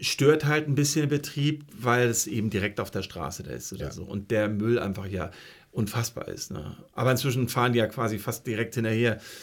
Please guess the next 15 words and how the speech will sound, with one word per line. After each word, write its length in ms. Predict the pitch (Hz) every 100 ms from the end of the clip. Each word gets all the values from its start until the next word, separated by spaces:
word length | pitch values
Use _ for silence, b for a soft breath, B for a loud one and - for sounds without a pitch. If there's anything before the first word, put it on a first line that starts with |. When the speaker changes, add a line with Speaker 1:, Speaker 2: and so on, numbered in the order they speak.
| B B
Speaker 1:
mit 180 | 123 120
den, 280 | 107 107 104
mit 160 | 107 101
den, 260 | 107 95
mit 160 | 92 98
den 100 | 95
Reinigungsfahrzeugen. 920 | 104 104 98 95 92 - - 78 -
Also 420 | 73 85 80 92 - -
ich, 300 | - - -
äh 280 | 78 69 - - B B B B
Speaker 2:
Es 120 | 101 -
bessert 380 | 127 - 95
sich, 180 | - 80
sagst 260 | - -
du. 20 | -